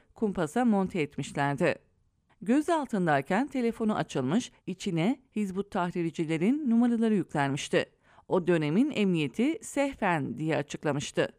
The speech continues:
İşte yıllarca sehfenle akılda kalan o haberi yapan gazeteciydim. Sonra ben de tutuklandım. Sebeplerden biri de buydu.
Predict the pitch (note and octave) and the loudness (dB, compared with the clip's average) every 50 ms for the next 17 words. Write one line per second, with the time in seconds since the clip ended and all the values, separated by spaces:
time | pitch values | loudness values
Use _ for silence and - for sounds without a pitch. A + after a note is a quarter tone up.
0 | _ _ _ _ - - _ _ - B3+ - - - D#4 C#4+ B3 B3 A#3+ A#3+ B3+ | _ _ _ _ -20 -20 _ _ -8 -8 -6 -2 -2 -2 0 0 0 0 0 0
1 | C#4+ E4 F4+ - - - E3+ G#3+ A#3+ - - - C#4 D4 C#4+ - B3 G#3+ G3 F3+ | -2 -2 -4 -4 -2 0 0 0 0 -4 -4 -4 -2 -2 -2 -4 -4 -2 -2 0
2 | E3+ F3 F3+ - F3+ - - G3+ F#3+ C4 C4+ - A3+ F3+ E3 D#3+ C3 - - G#3+ | 0 0 0 -2 -4 -4 -4 -4 -4 -4 -4 -4 -2 0 0 2 0 0 -2 -2
3 | A3 A#3 G3 F#3+ F3 E3 D#3+ D#3 - G#3 A3+ C4+ C4+ G#3 G3+ G3 F3+ G3+ F#3 - | -2 -2 -2 0 0 2 0 0 0 -2 -2 -2 -2 -2 -2 -2 -2 -2 -2 -2
4 | D3 - - D3+ D3 - E3 C#3+ - - _ _ _ _ - - - _ - - | -4 -4 -2 -4 -2 -2 -2 -4 -4 -6 _ _ _ _ -20 -20 -20 _ -8 -2
5 | - B3 A#3 A3 G#3+ A3+ A3 A#3+ A#3+ A#3+ A3 F3+ D#3+ D3+ - - - D#3 C#3+ - | 2 2 2 4 2 2 2 2 2 2 2 0 0 -2 -4 -6 -10 -6 -2 0
6 | D#3 C#3+ D3 C#3 - E3 C3 - _ _ _ _ _ _ - - G3 F3 F3+ F3 | 0 0 2 2 2 0 0 0 _ _ _ _ _ _ -6 -2 0 2 2 2
7 | - F3 D#3+ D#3 D3+ D#3 D3 D3 D3 F3+ G#3 A3+ F#3 A3+ A#3 F#3+ F#3+ E3+ D3 C#3 | 2 2 0 0 2 0 0 0 0 0 0 0 2 0 0 2 2 2 2 4
8 | D#3 D#3+ - - | 2 2 2 0